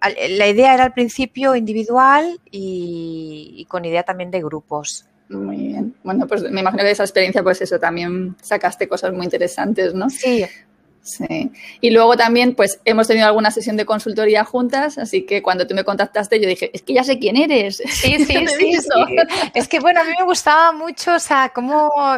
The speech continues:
Speaker 1: eh, cómo presentabas tu negocio, eh, mm, los servicios, no sé.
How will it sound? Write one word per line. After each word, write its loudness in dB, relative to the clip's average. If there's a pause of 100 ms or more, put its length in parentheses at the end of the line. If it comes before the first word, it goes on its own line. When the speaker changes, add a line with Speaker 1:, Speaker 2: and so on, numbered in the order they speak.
(160)
Speaker 1:
eh, -2
cómo 2
presentabas 2
tu -12
negocio, 0
eh, -2 (100)
mm, -18 (120)
los -2
servicios, 2
no 2
sé. 2